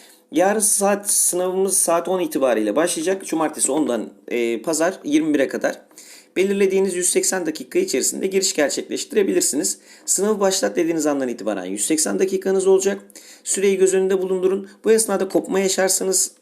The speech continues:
tekrar şifrenizle giriş gerçekleştirebilirsiniz. Ee, diğer taraftan da her türlü kopma karşısında cevaplarınızı bir kağıda yazmayı ihmal etmeyin. Zaten birçok yerde bunun duyurusunu yapmıştık.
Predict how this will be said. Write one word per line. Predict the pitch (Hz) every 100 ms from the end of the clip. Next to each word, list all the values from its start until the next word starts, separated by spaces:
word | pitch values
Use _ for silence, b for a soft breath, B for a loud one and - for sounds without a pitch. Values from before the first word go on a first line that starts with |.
| _
tekrar | 175 165 170
şifrenizle | 156 - 160 156 131
giriş | 123 131 -
gerçekleştirebilirsiniz. | 127 127 - 95 - - 92 151 190 202 202 196 - B B B B B -
Ee, | 135 147 147 139
diğer | 220 -
taraftan | 147 131 135 143
da |
her | 202 214
türlü | 175 165
kopma | 160 147 143 139 -
karşısında | 143 127 - 123 131 196 226 B B B
cevaplarınızı | - 214 208 180 175 180 202
bir | 208
kağıda | 190 170 156
yazmayı | 180 151 185
ihmal | 185 175 170
etmeyin. | 170 - 175
Zaten | 170 165 160 160
birçok | 160 151
yerde | 127 135 175
bunun | 165 151
duyurusunu | 147 110 - 190
yapmıştık. | 156 - - 175